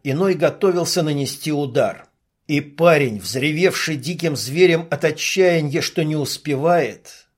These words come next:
вдруг ощутил всех своих друзей и понял, что сейчас может оказаться на месте любого из них. Так вот, что за навык подарила ему крайняя принятая жемчужина, и самое главное,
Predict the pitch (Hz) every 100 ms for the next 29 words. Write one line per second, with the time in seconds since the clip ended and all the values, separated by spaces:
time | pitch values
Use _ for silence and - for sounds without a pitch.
0 | _ - 110 151 208 190 170 - 170 -
1 | 202 175 - 180 180 170 180 151 123 147
2 | 147 123 202 196 190 170 - - 196 165
3 | 117 82 - - - 160 - 139 202 170
4 | 185 185 156 156 143 147 151 175 - 170
5 | 160 165 160 - 156 147 147 139 147 139
6 | - 127 101 - _ _ _ _ 135 -
7 | 151 170 147 - 160 120 147 143 170 143
8 | 120 - 147 135 139 165 156 151 143 143
9 | 143 170 160 156 151 147 143 143 147 135
10 | 113 135 120 - 180 117 110 80 - _
11 | _ 139 - 160 151 131 120 127 156 175
12 | 135 120 92 -